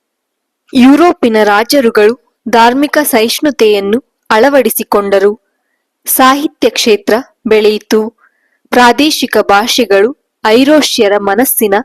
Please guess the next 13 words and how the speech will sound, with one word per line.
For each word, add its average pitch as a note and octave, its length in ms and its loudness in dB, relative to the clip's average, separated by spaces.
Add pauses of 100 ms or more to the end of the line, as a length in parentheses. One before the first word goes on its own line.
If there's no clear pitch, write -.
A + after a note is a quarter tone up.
(280)
ಮೇಲೆ A3 300 2
ಪ್ರಭಾವ A3+ 560 2
ಬೀರಿದವು. G#3 680 0 (460)
ಕ್ಯಾಥೋಲಿಕ್ C#4 680 0
ಚರ್ಚ್ನಲ್ಲಿ A3+ 720 -2 (140)
ಪ್ರತಿ C4 340 0
ಸುಧಾರಣೆ A#3 600 0 (600)
ಪ್ರಾರಂಭವಾಯಿತು. G#3+ 1120 2 (1500)
ಪ್ರಶ್ನೆ C4 420 -2
ಏಳು, G#3+ 460 -2 (360)
ಭೌಗೋಳಿಕ B3 580 2 (120)
ಅನ್ವೇಷಣೆಗೆ A3 800 -2 (260)
ಕಾರಣವಾದ A3+ 760 -2